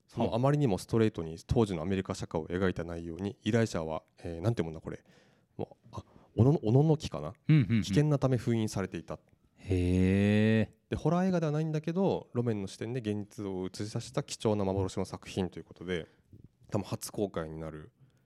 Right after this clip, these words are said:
Speaker 1: 結構七十三年の本当に、あの、前に撮られた映画なんですけど、
Speaker 2: うわー。
Speaker 1: ちょっとこれ面白そうでしょ？
Speaker 2: まあ、今公開するだけの何かがあるんでしょうね、そしてね。
Speaker 1: うん。
Speaker 2: うん。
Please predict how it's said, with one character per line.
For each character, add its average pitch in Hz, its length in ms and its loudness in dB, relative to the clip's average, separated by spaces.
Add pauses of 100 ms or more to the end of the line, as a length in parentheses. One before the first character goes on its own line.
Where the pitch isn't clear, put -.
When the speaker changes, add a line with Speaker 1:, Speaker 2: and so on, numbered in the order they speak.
(260)
Speaker 1:
結 151 140 2
構 87 80 -2
七 139 200 2
十 123 100 -2
三 101 160 -4
年 92 100 -6
の 90 60 -8
本 113 140 -12
当 117 40 -6
に、 110 220 -8
あ 110 80 -6
の、 101 60 -4
前 123 160 0
に 92 60 -6
撮 - 60 -14
ら 85 100 -8
れ 82 60 -10
た - 80 -12
映 80 60 -10
画 80 80 -12
な 78 80 -14
ん - 20 -14
で 78 60 -18
す - 80 -20
け 87 80 -12
ど、 90 100 -6
Speaker 2:
う 92 100 -4
わ - 840 -10
ー。 - 20 -16
Speaker 1:
ち - 60 -4
ょ - 20 -4
っ - 100 -10
と 101 120 -10
こ 95 80 -4
れ 87 60 -2
面 90 120 -6
白 104 120 -6
そ 101 120 -6
う 85 40 -4
で 76 40 -10
し - 60 -14
ょ？ 73 120 -14
Speaker 2:
ま 143 120 6
あ、 135 80 4
今 180 240 4
公 156 180 4
開 156 240 2
す 156 160 -2
る 151 240 2
だ 143 120 -2
け 160 100 -2
の 139 100 2
何 127 220 0
か 113 100 -2
が 95 100 -2
あ 104 60 -2
る 113 80 0
ん 98 60 -2
で 85 80 -4
し - 80 -10
ょ 85 60 -6
う 80 40 -8
ね、 85 100 -6
そ 87 120 -10
し - 100 -14
て 87 100 -8
ね。 90 200 -4
Speaker 1:
う 95 80 0
ん。 92 500 2
Speaker 2:
う 92 60 -2
ん。 101 840 -2